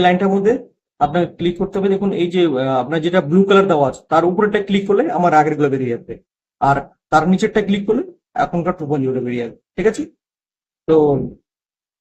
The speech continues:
যদি ভিডিওটা ভালো লাগে, সবার সাথে শেয়ার করে দিবেন, কারণ আপনার টিভির মধ্যে অনেকেই যারা তৈরি করেন, তারা তৈরি করে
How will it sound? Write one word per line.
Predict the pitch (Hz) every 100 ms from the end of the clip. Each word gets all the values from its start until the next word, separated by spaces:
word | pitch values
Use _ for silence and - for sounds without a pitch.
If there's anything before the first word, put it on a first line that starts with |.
| _ _ -
যদি | 185 214
ভিডিওটা | 208 220 233
ভালো | 185 208
লাগে, | 196
সবার | 196 196
সাথে | 208
শেয়ার | 190 196
করে | 180
দিবেন, | 165 202
কারণ | 185
আপনার | 160 151
টিভির | 170 175
মধ্যে | 165 160
অনেকেই | 156 165 180 165 139
যারা | 151 156 156 147 -
তৈরি | 160 160
করেন, | 147 156
তারা | 147 143 _ 170
তৈরি | 170
করে | 175